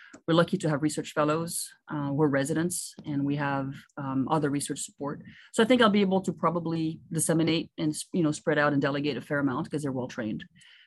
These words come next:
So reduce, I would say no, but just be more mindful of, um,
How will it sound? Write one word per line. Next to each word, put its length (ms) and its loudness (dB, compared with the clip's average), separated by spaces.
So 520 6
reduce, 680 6
I 60 6
would 140 2
say 160 -2
no, 360 0
but 220 0
just 240 -8
be 120 -2
more 200 4
mindful 800 2
of, 360 -2
um, 340 0